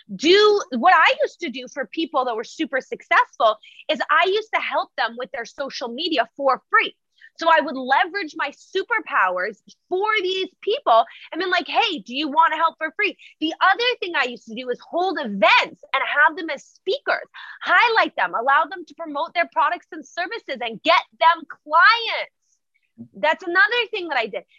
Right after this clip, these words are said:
The other thing is creating groups on Instagram and on WhatsApp, connecting really, really, really successful people and being like, "Hey, I have a V I P,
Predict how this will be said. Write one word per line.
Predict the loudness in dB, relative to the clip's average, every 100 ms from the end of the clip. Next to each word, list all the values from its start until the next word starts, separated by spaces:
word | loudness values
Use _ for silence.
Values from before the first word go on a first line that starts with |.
| -6
The | -4 0
other | 0 2 0 -2 -4
thing | -6 -6 -12 -8 -2
is | -2 -2 -6
creating | 0 0 0 -4
groups | -4 0 0 0 0
on | 0 0 -4
Instagram | -6 -6 -6 -2 0 2
and | 0 -2 -2
on | -4 0
WhatsApp, | 0 0 -2 0 0 -4 _ _
connecting | -16 -14 -4 -4 -4 -8 -10 -10 -12
really, | -4 -2 0 -2
really, | -2 -4 -6
really | -6 -6 -6
successful | -10 -8 -2 -2 -2 -6
people | 0 2 2
and | 0
being | -2
like, | -2 0
"Hey, | 2 2 2 -6 -4
I | 0
have | 0
a | -2
V | -6 -2
I | 0 -2 -2
P, | -4